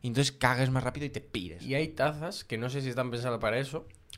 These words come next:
Speaker 2: pero como que igual les falta un tornillo, están flojas y entonces
Speaker 1: Bailan.
Speaker 2: cagas haciendo así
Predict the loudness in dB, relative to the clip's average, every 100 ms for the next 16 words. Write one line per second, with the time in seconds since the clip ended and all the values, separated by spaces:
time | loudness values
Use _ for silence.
0 | -20 -20 -20 _ _ _ _ _ -6 -4
1 | -4 -4 -2 0 0 0 -4 -2 -2 0
2 | 0 0 -2 0 0 0 -2 -4 -4 -6
3 | -8 -16 _ -6 4 6 6 2 -2 -4
4 | 0 2 0 -2 -4 0 0 0 -2 -2
5 | -4 -4 -2 -2